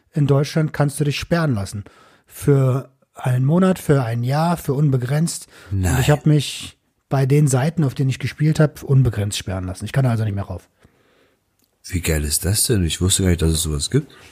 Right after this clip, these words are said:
Speaker 1: Ja, ich wusste das auch nicht. Also wusste, weiß ich nur durch Frankie, der,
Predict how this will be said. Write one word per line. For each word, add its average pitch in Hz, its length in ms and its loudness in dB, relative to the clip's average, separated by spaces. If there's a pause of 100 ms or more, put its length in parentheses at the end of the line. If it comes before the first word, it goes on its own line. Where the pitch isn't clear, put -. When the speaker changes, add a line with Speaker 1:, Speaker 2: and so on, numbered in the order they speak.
(1040)
Speaker 1:
Ja, 101 140 -6
ich - 200 -8
wusste 131 180 2
das 180 100 4
auch 214 100 2
nicht. 131 200 2
Also 113 200 2
wusste, 143 200 0
weiß 143 180 2
ich 143 100 -2
nur 175 120 4
durch - 240 0 (440)
Frankie, 165 480 2
der, 120 480 0